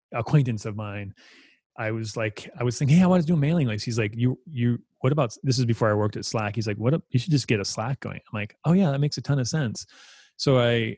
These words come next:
I, um, this is before I worked there. I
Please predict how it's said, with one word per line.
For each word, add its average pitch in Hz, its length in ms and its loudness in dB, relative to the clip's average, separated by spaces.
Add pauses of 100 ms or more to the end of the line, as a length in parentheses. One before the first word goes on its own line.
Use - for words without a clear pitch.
I, 113 200 0
um, 104 360 -4 (680)
this - 120 -8
is 123 60 -4
before 117 360 2
I 110 40 0
worked 120 260 -2
there. 104 260 -4
I 107 360 -6